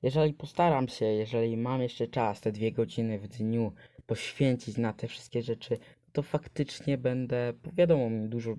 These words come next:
rzeczy przeszkadza, nie mówiąc tylko i wyłącznie o szkole, dlatego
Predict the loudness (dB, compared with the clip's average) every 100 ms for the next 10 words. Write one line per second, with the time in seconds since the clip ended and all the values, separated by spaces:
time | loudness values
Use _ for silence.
0 | -8 -2 -2 -2 -6 -6 0 0 2 -2
1 | -8 -20 _ -4 -2 -2 -2 -2 -2 -2
2 | -2 -2 -4 -6 -4 0 0 0 -8 -20
3 | -18 -6 0 0